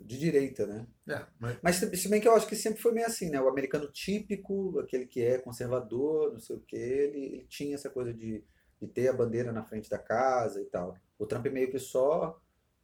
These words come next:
Speaker 1: é, deu uma escala pra isso, né? O que
Speaker 2: É.
Speaker 1: aqui, o que aqui nunca houve, é porque aqui também eu acho que essa direita mais, aqui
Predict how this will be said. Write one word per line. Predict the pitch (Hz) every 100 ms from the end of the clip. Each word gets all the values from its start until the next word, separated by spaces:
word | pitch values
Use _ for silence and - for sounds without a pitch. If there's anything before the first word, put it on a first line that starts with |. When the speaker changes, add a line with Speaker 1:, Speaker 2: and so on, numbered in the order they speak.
| _ _ -
Speaker 1:
é, | 104 104 98 92 90 - _ _ _ _ _ - - _ _ _ 127
deu | 165
uma | 214
escala | 214 - 175 160
pra | 143
isso, | 127 113 123
né? | 135 - - - - - _ _ _ _
O | 190
que | 185
Speaker 2:
É. | 147
Speaker 1:
aqui, | - 190
o | 160
que | 147
aqui | 160 - 196
nunca | 180 226 247 185
houve, | 165 185 -
é |
porque | 180 262
aqui | 240 262
também | 247 214 226
eu | 208
acho | 202
que |
essa | - 190
direita | 175 143 147 147 135
mais, | 127 127 - - _ _ _ _ _ _ _ _ _ _ - _ _
aqui | 123 - 220 254 196